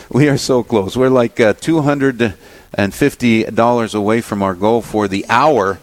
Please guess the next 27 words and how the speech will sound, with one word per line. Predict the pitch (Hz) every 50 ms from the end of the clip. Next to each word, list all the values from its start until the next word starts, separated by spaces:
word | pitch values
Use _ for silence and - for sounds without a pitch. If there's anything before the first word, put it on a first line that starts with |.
| - - - - _
And | - 107 107 107 104
so, | - - - 117 113 113 110 110 107
uh, | 107 104 101 101 - -
in | 110 113 113 113 113 110
these | 110 110 110 110 98 92 101
last | 107 110 120 131 131 - -
four | - - 135 131 127
minutes, | 120 123 135 135 127 120 117 - - - - - -
uh, | 104 104 104
that's | 98 110 117 - -
all | 120 117 123 135 135
we | 131 127 127
need | 123 127 135 127 117 117 107 98 - - - - - _
is, | - - 107 107 107 104 92 85 82 98
uh, | 95 92 92 92 - _ _ -
a | 104 101 98 95
m-, | 92 95 104 -
evangelist | - 110 98 92 85 101 104 113 131 117 110 110 110 110 - -
level, | 104 107 110 110 110 110 104 92 - - - - - - -
uh, | - 98 95 98 95 92 92 92 - - - 104 - - 104
gift, | 104 117 131 143 - - - 117 - -
and, | 113 107 104 101 98 98 98 90
uh, | 92 95 98 - - 101 82
we | 92 98 104 117 123
will | 113 107 113 113 104
have | 98 113 120 120 101
it. | 90 90 -